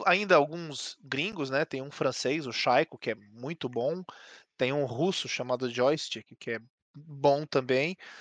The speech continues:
Só que os brasileiros hoje estão dominando o cenário. E o Nesk,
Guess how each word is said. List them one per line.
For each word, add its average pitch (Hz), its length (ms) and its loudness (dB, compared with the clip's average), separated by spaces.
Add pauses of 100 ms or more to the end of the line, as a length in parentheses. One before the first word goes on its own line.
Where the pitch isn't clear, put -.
(140)
Só 135 140 2
que - 100 -6
os 139 60 0
brasileiros 131 560 4
hoje 143 320 0
estão 151 260 -2
dominando 143 480 0
o 123 40 -4
cenário. 139 720 -2
E 156 120 -2
o 165 60 2
Nesk, 160 360 2